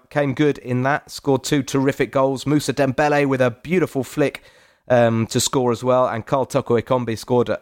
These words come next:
a lovely goal. So Lyon, um, keeping themselves just about in the mix for, for European qualification. Monaco got a really big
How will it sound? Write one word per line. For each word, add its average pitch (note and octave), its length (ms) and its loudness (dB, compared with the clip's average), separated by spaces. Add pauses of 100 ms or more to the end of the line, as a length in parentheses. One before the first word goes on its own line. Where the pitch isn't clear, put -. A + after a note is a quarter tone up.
(100)
a B2 40 -2
lovely A#2+ 440 0
goal. B2 320 2
So B2 260 0 (360)
Lyon, D#3+ 500 4
um, C3+ 480 -2 (640)
keeping C#3 380 0
themselves C3+ 380 0
just - 200 -6
about C#3+ 420 0
in C3 160 -2
the B2 80 0
mix C3 320 -2
for, A#2+ 240 0
for - 120 -4
European B2+ 500 2
qualification. A#2+ 680 -2 (320)
Monaco E3 480 2
got D3+ 220 -2
a D3 40 0
really D#3 340 2
big C#3 360 -2